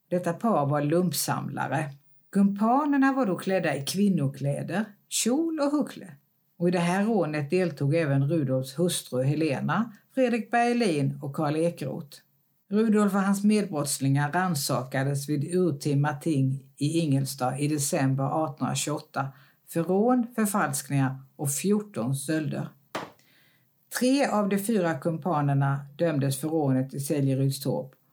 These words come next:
och tidigare brott till att mista livet genom halshuggning. Rudolf skriver i sin nådeansökan till fjortonde Johan efter hovrättens dom att han en gång förletts av behov och egennytta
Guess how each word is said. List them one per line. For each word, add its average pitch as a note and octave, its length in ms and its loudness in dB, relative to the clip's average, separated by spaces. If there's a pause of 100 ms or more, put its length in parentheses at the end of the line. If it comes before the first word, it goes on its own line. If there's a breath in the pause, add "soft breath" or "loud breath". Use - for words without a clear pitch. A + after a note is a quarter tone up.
(200)
och C#3+ 140 -2
tidigare C#3+ 480 2
brott C#3 360 0
till C3+ 120 -2
att C#3 200 -2
mista C#3 380 0
livet C3 500 -2
genom C3+ 240 0
halshuggning. C#3+ 760 -4 (1080)
Rudolf E3 380 2
skriver D#3+ 440 0
i D3+ 60 -4
sin E3+ 200 2
nådeansökan D3+ 800 0
till C#3 100 -8
fjortonde D3 400 -6
Johan D#3 520 -2
efter D3 260 -4
hovrättens C#3 720 0
dom C3+ 340 -2 (380 loud breath)
att E3 180 -2
han F3+ 160 0 (100)
en A#3+ 360 4
gång D#3 260 0
förletts D3 560 -4
av C#3 180 0
behov C#3 440 -2
och B2+ 100 -2
egennytta C#3 720 0